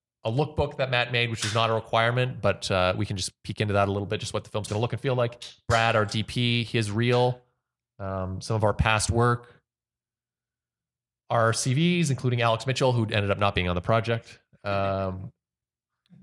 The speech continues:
synopsis, director's vision, the script itself, uh, the production schedule, the marketing plan, the budget from, you know, financing structures. These, so some of these were requirements. In fact, most of them were. Um, letters of support were not,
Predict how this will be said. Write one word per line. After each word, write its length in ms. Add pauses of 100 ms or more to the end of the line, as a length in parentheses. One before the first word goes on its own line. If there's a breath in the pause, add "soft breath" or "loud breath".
(760)
synopsis, 560
director's 320
vision, 300
the 80
script 360
itself, 680
uh, 260
the 100
production 400
schedule, 880 (160)
the 60
marketing 360
plan, 500 (640)
the 80
budget 420
from, 380
you 60
know, 80
financing 360
structures. 260
These, 140
so 300
some 180
of 60
these 160
were 80
requirements. 440
In 60
fact, 160
most 240
of 40
them 120
were. 360 (380)
Um, 540 (100)
letters 280
of 80
support 320
were 100
not, 560